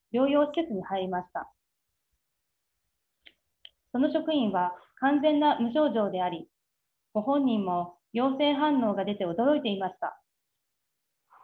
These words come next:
この職員を出勤前に隔離できたことで、感染の広がりを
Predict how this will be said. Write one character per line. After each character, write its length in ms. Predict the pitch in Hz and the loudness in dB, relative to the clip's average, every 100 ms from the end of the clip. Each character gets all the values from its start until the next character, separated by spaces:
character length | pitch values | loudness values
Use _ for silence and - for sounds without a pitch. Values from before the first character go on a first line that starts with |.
| _ _ _ _ _ | _ _ _ _ _
こ 80 | 254 | 0
の 140 | 294 | 2
職 240 | 320 320 | 2 2
員 220 | 320 254 196 | 2 2 2
を 300 | 180 175 - _ _ | -2 -4 -8 _ _
出 100 | 240 226 | -8 -6
勤 260 | - 294 | 0 2
前 220 | 302 311 247 | 4 4 2
に 240 | 196 - - | 0 -6 -10
隔 180 | 214 | -4
離 120 | 262 262 | -2 -2
で 140 | 285 294 | 0 -2
き 100 | 294 | -2
た 100 | 190 | -4
こ 120 | 202 | -4
と 100 | 190 | -6
で、 220 | 175 170 - _ _ | -4 -6 -10 _ _
感 180 | 269 294 | 0 0
染 180 | 285 294 | 2 2
の 120 | 285 | 2
広 220 | 277 285 | 2 0
が 80 | 285 | 2
り 120 | 277 | 0
を 120 | 277 | 0